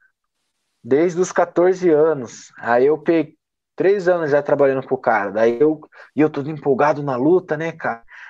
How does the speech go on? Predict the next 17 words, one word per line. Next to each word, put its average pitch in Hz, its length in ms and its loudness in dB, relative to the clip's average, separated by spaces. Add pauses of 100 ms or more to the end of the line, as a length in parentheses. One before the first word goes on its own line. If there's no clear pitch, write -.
(140)
todo 143 180 -2
empolgado 143 600 2
na 135 140 0
luta, 165 600 2 (300)
e, - 80 -6 (920)
e 120 180 0
ele 135 500 4 (180)
via 127 320 0
as 127 80 0
minhas 131 240 -4
lutas, 156 240 -4
sempre 143 200 -6
mostrava 135 460 -2
no 127 80 -6
celular 123 560 2
pra 107 160 0
ele, 170 480 2